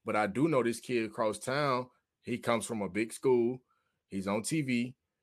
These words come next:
He's known. If I recruit him and he has stars, guess what that does? That brings more fans to my school. If I get more fans to my school, that gets more money to my,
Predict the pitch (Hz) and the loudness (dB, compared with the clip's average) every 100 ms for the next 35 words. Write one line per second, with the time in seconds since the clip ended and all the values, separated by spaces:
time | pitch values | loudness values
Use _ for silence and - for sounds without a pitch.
0 | _ 113 123 131 117 113 113 117 _ _ | _ -6 -2 2 4 2 0 -4 _ _
1 | _ _ _ 107 110 107 107 98 190 156 | _ _ _ -4 2 4 2 0 0 2
2 | 139 147 113 110 127 123 120 101 - 131 | 0 0 -2 -4 0 2 2 0 0 4
3 | 120 107 101 113 113 104 101 101 92 107 | 4 2 0 -4 -4 -4 -2 -2 -2 -2
4 | 104 113 117 98 107 98 - 123 120 107 | 0 0 0 -2 -4 -4 0 0 0 -2
5 | - 104 98 95 - 131 117 98 92 _ | -6 -2 -2 -2 -4 -2 0 -2 -6 _
6 | _ _ _ _ _ _ - 98 120 120 | _ _ _ _ _ _ -6 -4 0 0
7 | 117 - 131 120 110 107 101 - 139 113 | 0 2 2 2 0 -4 -4 -2 0 0
8 | 101 101 104 98 117 104 - 101 90 | -2 -4 -2 -2 -2 -2 -4 -4 -4